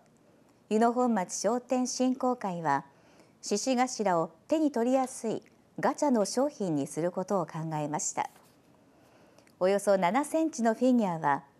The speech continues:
山中漆器を製造販売する多田景観が手掛け、恋恋祭りに登場する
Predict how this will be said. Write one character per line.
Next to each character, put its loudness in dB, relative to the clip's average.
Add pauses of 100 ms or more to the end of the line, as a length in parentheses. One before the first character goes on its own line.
(340)
山 4
中 0
漆 -2
器 -4
を 2
製 0
造 2
販 0
売 -4
す -12
る -2 (260)
多 4
田 2
景 2
観 0
が -2
手 -6
掛 -8
け、 -4 (920)
恋 2
恋 4
祭 0
り -4
に -2
登 0
場 -2
す -4
る 0